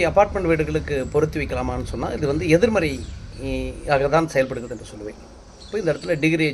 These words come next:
செக் பண்ணிட்டு சரியான முறையில வாசல்களை, அபார்ட்மெண்ட் வீடுகள்ல இருக்கக்கூடிய வீடுகளை வாங்குவது நல்லது. அதேபோல இந்த வாஸ்து சார்ந்த பயணத்துல இருபத்தி மூணு ஐந்து ரெண்டாயிரத்தி இருபத்தி ஐந்து நாளை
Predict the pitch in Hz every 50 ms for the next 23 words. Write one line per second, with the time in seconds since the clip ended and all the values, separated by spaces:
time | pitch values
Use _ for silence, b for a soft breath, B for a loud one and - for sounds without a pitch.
0 | - - 139 - - - 135 127 123 120 196 226 - - B B B B B -
1 | - - 156 156 180 196 196 175 156 143 143 135 156 156 143 135 127 131 135 139
2 | 143 143 - 135 117 127 143 - - - - 156 156 156 147 139 131 131 127 123
3 | 113 127 127 127 127 127 - - - 123 120 - - - 123 120 110 117 147 151
4 | 147 143 143 170 220 240 - - - - - - 139 147 151 143 123 240 - -
5 | 160 120 113 120 120 - - - - - B B B B B B B B B -
6 | 151 185 208 208 214 208 185 160 147 131 147 170 202 202 - - - 180 165 -
7 | - 135 143 139 - 143 131 127 117 - 117 120 123 - - 139 139 165 170 165
8 | 160 - 156 139 139 135 120 117 131 143 143 135 135 123 120 131 131 127 - -
9 | 120 123 120 - 120 117 117 113 117 131 131 127 -